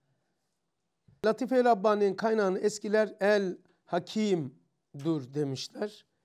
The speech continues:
Bak onu naklediyorum. Onlar demiş. Namazdan önce abdest alınması tövbe işarettir. Ve tekbir ula, yani namazın ilk girerken tekbir,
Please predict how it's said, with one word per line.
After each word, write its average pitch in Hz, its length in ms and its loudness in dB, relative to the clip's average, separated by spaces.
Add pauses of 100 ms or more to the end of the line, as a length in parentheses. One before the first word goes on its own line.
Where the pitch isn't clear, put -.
(600)
Bak 185 200 -6
onu 190 200 -2
naklediyorum. 185 640 -4
Onlar 180 340 -2
demiş. 117 440 -12 (1120)
Namazdan 240 500 2
önce 220 260 0
abdest 196 360 -2
alınması 180 720 -4 (120)
tövbe 208 380 2
işarettir. 151 720 -4 (1300)
Ve 190 400 2 (140)
tekbir 233 640 -2
ula, 165 380 -4 (760)
yani 165 240 -8
namazın 175 460 -8
ilk 180 220 -14
girerken 170 560 -4
tekbir, 156 640 -16